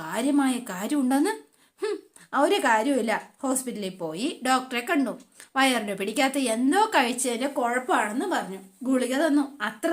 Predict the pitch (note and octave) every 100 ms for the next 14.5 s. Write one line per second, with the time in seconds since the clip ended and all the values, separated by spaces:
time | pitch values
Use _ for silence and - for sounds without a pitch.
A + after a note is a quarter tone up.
0 | C#4+ A3+ A#3 A#3 A#3 A3 F#3 E3+ F3+ -
1 | _ _ _ _ _ _ _ C#4 D#4 A3+
2 | G#3 G#3+ B3 A#3+ - - - C#4 D4 D4+
3 | - _ - - - A#3+ B3+ D#4+ E4 E4
4 | D#4 D4 - A3+ C4 G4 F#4+ D#4 D4 -
5 | _ A3+ A3 D#4 E4 D#4+ C#4 B3+ F#3+ G#3+
6 | C#4 G4+ E4 C#4+ C4 - - - _ B3+
7 | C4 B3 - - _ _ C4+ D4+ G#4 D#4+
8 | A#3 - A3 A3 A3 G#3 G3+ G3 G3 _
9 | _ _ _ _ _ _ _ _ _ -
10 | A#3 B3+ C4 B3+ - A#3+ D4 G#4 D#4+ D4
11 | - - _ C#4+ G#4+ F#4 C#4 B3+ A#3 B3+
12 | D#4+ D4 G#3+ G#3+ G#3+ G3 F#3+ F#3+ F3+ B3+
13 | - - D#4+ D#4 C#4+ B3+ A#3+ A3+ A3 B3+
14 | E4 B3+ A#3 G3